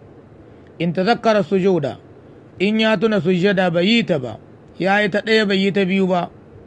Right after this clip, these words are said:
"Ba'da raf'i ra'sihi min ar-rak'ati allati taliha."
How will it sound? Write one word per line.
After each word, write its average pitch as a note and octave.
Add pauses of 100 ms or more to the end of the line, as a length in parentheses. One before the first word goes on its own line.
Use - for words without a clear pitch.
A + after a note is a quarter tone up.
(840)
"Ba'da G#3+
raf'i G3+
ra'sihi G#3
min G#3
ar-rak'ati G3+
allati G3
taliha." E3+